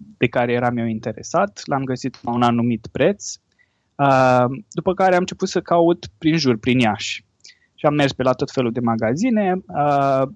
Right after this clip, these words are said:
produsul ăla l-aveam în bookmark, știam cât costă,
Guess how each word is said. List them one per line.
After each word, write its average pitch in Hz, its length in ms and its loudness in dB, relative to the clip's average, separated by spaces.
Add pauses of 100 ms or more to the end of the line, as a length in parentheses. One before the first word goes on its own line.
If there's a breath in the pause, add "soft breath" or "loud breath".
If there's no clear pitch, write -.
produsul 165 420 -2
ăla 139 180 2
l-aveam 131 500 0
în 117 160 -2
bookmark, 196 500 -2
știam 135 440 -2 (600)
cât - 180 0
costă, 135 720 0